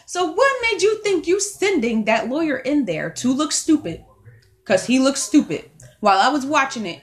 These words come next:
I was like, "He looks sweaty and stupid."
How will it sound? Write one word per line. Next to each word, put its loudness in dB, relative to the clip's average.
I -2
was -6
like, -6
"He 0
looks -6
sweaty -4
and -4
stupid." -10